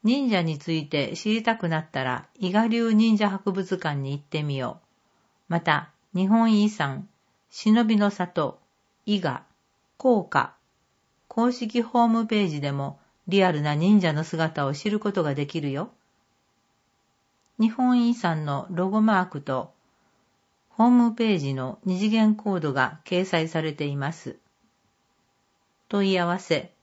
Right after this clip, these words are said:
観光戦略課、電話、二二九六七零、ファックス、二二九六九五、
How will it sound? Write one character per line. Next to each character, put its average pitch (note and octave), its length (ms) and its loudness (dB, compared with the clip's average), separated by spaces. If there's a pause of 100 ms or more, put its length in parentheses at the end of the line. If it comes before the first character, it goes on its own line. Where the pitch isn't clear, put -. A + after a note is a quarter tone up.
(280)
観 A#3 280 2
光 A3+ 240 -2
戦 G3+ 300 2
略 F#3 260 -2
課、 E3 300 -4 (420)
電 G#3 280 4
話、 F#3 260 -2 (480)
二 A#3+ 280 6
二 A3 460 2
九 A#3 320 -2
六 A3+ 440 -2
七 F3+ 340 2
零、 D#3 280 -2 (460)
フ A3+ 60 4
ァ A3 40 6
ッ A3+ 60 2
ク F#3 200 -6
ス、 - 340 -10 (420)
二 A3+ 320 4
二 F#3+ 400 2
九 A3+ 340 0
六 G#3+ 380 -2
九 G3 360 0
五、 E3+ 340 0